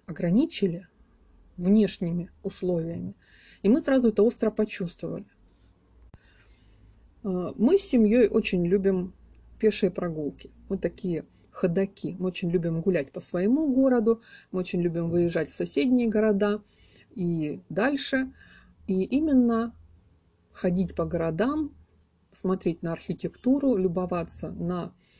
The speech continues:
э, природу, на какие-то улицы, на какие-то парки, на набережные. И мы, конечно, вот это очень сильно прочувствовали,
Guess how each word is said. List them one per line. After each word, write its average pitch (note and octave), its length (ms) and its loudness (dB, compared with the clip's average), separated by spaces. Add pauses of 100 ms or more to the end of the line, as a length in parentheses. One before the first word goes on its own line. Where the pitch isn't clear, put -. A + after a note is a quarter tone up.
(680)
э, - 60 -20 (540)
природу, G3 800 4
на F#3+ 400 2 (1500)
какие-то F3+ 460 -4
улицы, A3 500 2
на F3 140 -2
какие-то E3+ 460 -6
парки, G#3+ 520 -4
на E3 140 -4
набережные. G3 840 0 (540)
И F#3+ 260 2
мы, G#3+ 160 2
конечно, G3+ 500 0
вот D3 180 -6
это A3+ 200 2
очень A3+ 400 -2
сильно F3 360 -4
прочувствовали, E3+ 880 -8